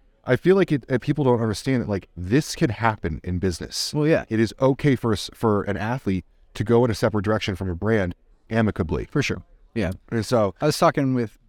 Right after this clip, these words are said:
Speaker 2: Dan about this a little bit at
Speaker 1: Yeah.
Speaker 2: the gym this morning, and, yeah, we were just talking about, like, brand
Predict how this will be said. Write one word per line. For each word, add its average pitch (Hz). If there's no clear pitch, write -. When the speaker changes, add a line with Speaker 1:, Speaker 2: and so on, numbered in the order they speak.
Speaker 2:
Dan 123
about 120
this 127
a 131
little 127
bit 135
at 117
Speaker 1:
Yeah. 107
Speaker 2:
the 117
gym 117
this 117
morning, 120
and, 107
yeah, 123
we 117
were 127
just 135
talking 127
about, 113
like, 101
brand 123